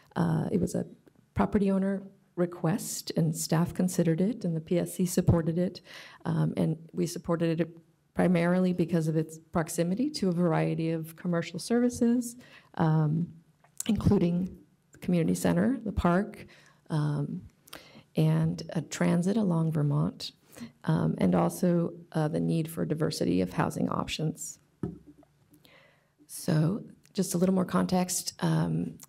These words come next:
the area under discussion is on Southwest Forty-fifth Avenue, running north-south, just south of Southwest Vermont as well. Um, it's about half a block from this active, small but active commercial,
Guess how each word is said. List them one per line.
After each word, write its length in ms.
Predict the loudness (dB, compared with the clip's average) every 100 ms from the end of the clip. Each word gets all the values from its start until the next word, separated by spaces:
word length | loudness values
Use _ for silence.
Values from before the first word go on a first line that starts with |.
| 0
the 160 | 2
area 180 | 4 2
under 140 | 2 0
discussion 500 | -2 0 0 2 2
is 140 | 2
on 220 | 2 2
Southwest 520 | 2 2 2 0 0
Forty-fifth 500 | 0 0 2 0 0
Avenue, 360 | 2 2 4 4
running 300 | 2 2 2
north-south, 680 | 0 -2 -2 2 2 2 -2 -20 -20 -10 -2
just 220 | -2 0
south 360 | 2 2 2
of 200 | 0 0
Southwest 580 | -2 -2 -2 0 -2 -2
Vermont 400 | 0 2 2 0
as 180 | -6 -2
well. 360 | 0 2 0 -6 -20 -20 -20 -20 -20 -12 -2
Um, 400 | 2 2 2 0
it's 420 | 0 -2 -2 -2
about 520 | -2 0 0 0 -4 -12 -20 _ -6
half 220 | -2 0
a 80 | 2
block 280 | 0 0 -2
from 180 | 0
this 220 | 0 0 -4
active, 600 | -6 -4 -2 -2 -4 -12 _ _ -20 -6
small 400 | 2 2 2 0
but 260 | 0 2
active 540 | 2 -2 -2 -4 -4 -2
commercial, 600 | 0 2 2 2 2 -2